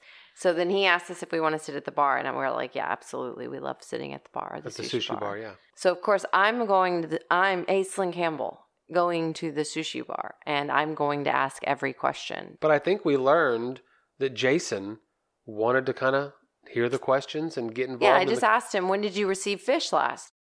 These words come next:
Speaker 2: You liked the answer.
Speaker 1: I just like that eventually we were, w-, we were able to get into the conversation.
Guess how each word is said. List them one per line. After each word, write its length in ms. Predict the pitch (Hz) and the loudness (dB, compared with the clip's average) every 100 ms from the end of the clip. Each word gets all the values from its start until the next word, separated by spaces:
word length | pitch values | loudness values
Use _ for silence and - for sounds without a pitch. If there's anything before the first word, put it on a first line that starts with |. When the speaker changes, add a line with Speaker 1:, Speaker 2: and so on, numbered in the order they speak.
| _ | _
Speaker 2:
You 120 | 127 | 0
liked 200 | 123 120 | 2 2
the 180 | 113 98 | 2 0
answer. 460 | 113 165 110 127 - - | 2 0 -4 -8 -10 -2
Speaker 1:
I 160 | - 247 | 2 2
just 220 | 311 254 | 0 2
like 220 | 302 240 | 2 4
that 120 | 220 | 0
eventually 480 | 196 190 208 214 196 | 2 2 0 0 0
we 180 | 185 190 | 2 2
were, 200 | 185 175 | 2 2
w-, 340 | 156 160 170 | 0 0 0
we 200 | 175 185 | 2 0
were 100 | 180 | 2
able 320 | 175 160 165 160 | 2 2 0 -2
to 80 | 156 | 0
get 140 | 160 | 0
into 240 | 151 147 | 0 -2
the 80 | 143 | -6
conversation. 800 | 147 143 131 - 202 180 196 185 | -2 -4 -4 -2 -2 0 0 -2